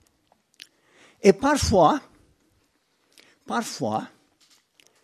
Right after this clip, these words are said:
l'offrande signifie choisir.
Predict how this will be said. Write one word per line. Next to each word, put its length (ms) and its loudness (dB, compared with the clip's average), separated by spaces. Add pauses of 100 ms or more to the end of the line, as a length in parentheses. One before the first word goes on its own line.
(2000)
l'offrande 720 -6 (880)
signifie 680 -4 (180)
choisir. 520 -18